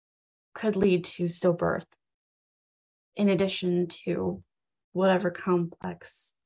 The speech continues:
um, whatever complex means of hospitalization are required for our babies who do en-,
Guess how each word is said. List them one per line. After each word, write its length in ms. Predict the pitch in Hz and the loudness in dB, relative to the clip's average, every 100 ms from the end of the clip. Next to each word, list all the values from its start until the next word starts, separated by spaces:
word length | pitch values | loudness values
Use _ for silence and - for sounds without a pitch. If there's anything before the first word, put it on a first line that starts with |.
| - | -6
um, 580 | 180 170 160 160 196 208 _ _ _ _ _ _ _ _ _ _ _ _ _ _ _ _ _ - | -2 0 0 -2 -4 -10 _ _ _ _ _ _ _ _ _ _ _ _ _ _ _ _ _ -2
whatever 240 | 220 220 | 0 2
complex 880 | - 220 220 214 208 208 - - - _ _ - | 2 2 2 4 2 0 -4 -10 -14 _ _ -2
means 520 | 196 202 220 214 175 | 2 4 4 4 2
of 60 | 190 | 2
hospitalization 1040 | 190 190 175 170 180 170 170 - 175 170 | 2 0 -4 -2 0 0 -2 -2 0 0
are 120 | 170 170 | -2 -2
required 760 | 170 - 185 180 165 165 170 | -2 -6 -2 0 0 -2 -4
for 380 | - 180 170 165 | -6 -2 0 0
our 160 | 170 | -2
babies 500 | 170 156 160 160 156 | -4 -4 -4 -2 -2
who 100 | - | -4
do 240 | 170 170 165 | -2 0 0
en-, 220 | 160 - | -2 -6